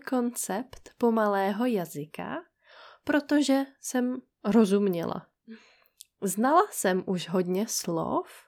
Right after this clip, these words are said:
ale ještě jsem nerozuměla normální, rychlé němčině. Můj mozek ale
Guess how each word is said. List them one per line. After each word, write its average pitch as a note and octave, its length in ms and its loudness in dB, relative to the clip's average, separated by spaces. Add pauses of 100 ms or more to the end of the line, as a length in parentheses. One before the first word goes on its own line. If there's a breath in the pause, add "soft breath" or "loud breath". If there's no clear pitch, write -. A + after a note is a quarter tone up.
(720 loud breath)
ale G#3 280 2
ještě F3 680 -4
jsem D4 460 0
nerozuměla F3+ 1080 -2 (200)
normální, B3 1160 0
rychlé G3 760 -4 (140)
němčině. F#3+ 720 -4 (1300)
Můj G3+ 240 4
mozek F3+ 760 -4 (540 loud breath)
ale F#3 520 0